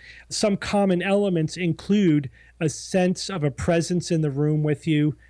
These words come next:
but you're paralyzed because that's a normal state. When you're dreaming, your brain paralyzes you so that you don't act out your dreams. That enhances the fear experience that you typically have.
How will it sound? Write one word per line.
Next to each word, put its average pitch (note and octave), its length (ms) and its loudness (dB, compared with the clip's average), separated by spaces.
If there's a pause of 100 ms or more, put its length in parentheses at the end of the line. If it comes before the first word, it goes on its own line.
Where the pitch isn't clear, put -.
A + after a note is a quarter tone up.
(220)
but D#3+ 140 0
you're E3 120 0
paralyzed G3 720 2
because D#3 220 -2
that's E3 180 0
a D#3 40 -2
normal D3+ 560 0
state. D#3 420 -2
When C#3+ 120 0
you're C3+ 120 2
dreaming, F3+ 480 2
your D3 100 0
brain C#3+ 360 -2
paralyzes C#3+ 800 0
you C#3+ 120 0
so C#3+ 140 -4
that C3+ 220 -2
you C#3 80 -4
don't C#3 200 -2
act C#3 240 -2
out C3+ 140 -2
your C3 120 -6
dreams. E3+ 460 0 (540)
That E3+ 320 0
enhances D#3+ 800 -2
the C#3 100 -6
fear E3+ 480 2
experience D#3+ 720 -4
that D#3+ 140 -6
you E3 120 -4
typically D#3 460 -2
have. D3 400 2